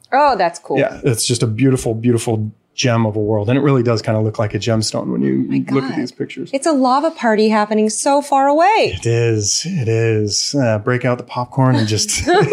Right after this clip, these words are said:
Speaker 2: know, watch.
Speaker 1: Spring break on Io.
Speaker 2: <laughs> And so, uh, so, uh, i-, in this new Goldilocks paradigm, uh,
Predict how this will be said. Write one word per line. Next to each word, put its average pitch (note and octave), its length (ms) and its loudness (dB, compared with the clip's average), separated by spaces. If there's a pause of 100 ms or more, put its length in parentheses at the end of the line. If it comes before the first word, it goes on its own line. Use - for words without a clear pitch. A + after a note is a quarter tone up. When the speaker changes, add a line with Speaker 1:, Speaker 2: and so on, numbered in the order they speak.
(200)
Speaker 2:
know, C#3 420 -2
watch. - 480 -2
Speaker 1:
Spring F4+ 640 0
break F#4 280 2
on F#4 120 2
Io. F4+ 460 2
Speaker 2:
<laughs> - 220 -2 (160)
And E3+ 120 0
so, D3 340 2
uh, C#3+ 720 -2 (300)
so, F3 500 4
uh, C3+ 380 2
i-, D#3 40 0 (200)
in D3+ 80 4
this C#3+ 300 0
new E3+ 320 4
Goldilocks C3 500 0
paradigm, B2 640 0
uh, A#2+ 380 0